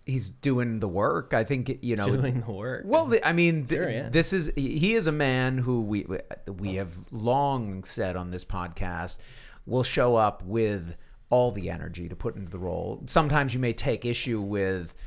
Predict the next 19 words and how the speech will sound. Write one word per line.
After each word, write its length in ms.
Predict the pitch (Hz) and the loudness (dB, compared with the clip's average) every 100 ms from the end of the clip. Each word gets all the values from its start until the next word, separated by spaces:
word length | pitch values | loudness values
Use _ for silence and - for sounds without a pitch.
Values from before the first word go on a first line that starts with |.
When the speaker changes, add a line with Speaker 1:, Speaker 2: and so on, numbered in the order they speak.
| - - | -12 -2
Speaker 1:
how 160 | 123 | -2
he 140 | 107 113 | 0 -6
directs 420 | 82 117 - - | 0 0 0 -4
that 400 | 92 78 85 113 | -4 -4 -6 -4
or, 60 | 117 | -2
or, 380 | 104 - 98 95 | -2 -2 -2 -2
or 100 | 104 | -4
what 220 | 95 113 | 0 0
it 100 | 107 | 2
is 280 | 107 107 98 | -2 -2 -4
that 100 | 92 | -6
he's, 460 | 104 95 82 - - | -6 -6 -6 -10 -6
you 100 | 123 | -4
know, 80 | 92 | -4
bringing 400 | 85 139 135 117 | 0 0 0 -2
to 140 | 113 | -4
a 60 | 101 | -4
given 280 | 95 90 90 | -4 -4 -4
role. 400 | 82 80 82 | -2 -2 -4